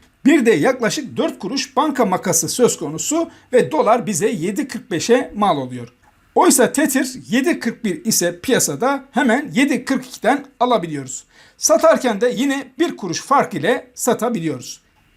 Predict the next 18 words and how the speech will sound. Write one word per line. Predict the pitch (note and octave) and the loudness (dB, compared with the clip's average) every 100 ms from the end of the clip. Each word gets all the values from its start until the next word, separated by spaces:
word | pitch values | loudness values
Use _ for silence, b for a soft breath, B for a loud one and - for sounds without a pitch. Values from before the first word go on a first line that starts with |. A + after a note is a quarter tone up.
| F3 | 0
Yani | B3 C4 D4 A3 | 4 4 4 0
burada | C#4+ A3 C#4+ A#3+ | 0 2 0 -2
hemen | - D#4+ C#4+ - - | -4 0 0 -2 -2
alıp | A#3 B3 | -2 0
satmak | - A3+ A3+ F#3+ | 0 -2 -2 -6
istersek | B3 - F#3 - C#4 - | -6 -2 -2 -2 -6 -2
bir | D#4 D#4 | -2 0
kuruş | A#3 F3 - | -2 -4 -6
fark | - F#3+ D3 - | -2 -2 -2 -4
ödüyoruz. | F3+ C#3+ C3 C4+ - b b _ _ _ | -4 -2 -2 -2 -4 b b _ _ _
Yine | E3+ C#4 B3 | 0 2 2
yapmış | A3+ B3 C4+ B3+ | 0 -2 -2 -2
olduğumuz | G#3 F3 D#3 C#3 - | -2 -2 -6 -10 -6
işlemlerde | B3+ - G#3+ F3 D3+ C#3+ B3+ C#4 B B _ - | -4 0 0 2 -2 0 -2 -2 B B _ -2
ortalama | D4 B3 E3 D#3+ B3+ C4+ - | 0 0 -2 -2 -2 -4 -2
binde | C#4 C4+ E3+ D3+ | -2 0 -2 -6
iki | A#3+ - B3 C#4 - | -8 -6 -6 -6 -4
komisyon | D4+ F3 E3 F3 F3 | -2 -2 0 0 -2